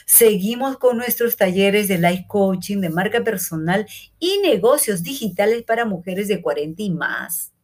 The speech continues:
Solo tienes que hacer una pequeña inversión de sesenta y cinco soles si estás en Perú o veinte dólares para todo el mundo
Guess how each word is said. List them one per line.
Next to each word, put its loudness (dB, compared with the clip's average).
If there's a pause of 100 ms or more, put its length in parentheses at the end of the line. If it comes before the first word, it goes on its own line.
(440)
Solo 4
tienes 0
que -2
hacer -2
una -4
pequeña -4
inversión 0
de 0
sesenta -8
y -18
cinco -2
soles -2
si -12
estás -6
en -2
Perú -2 (300)
o 4
veinte 4
dólares 2
para -8
todo 2
el 2
mundo -2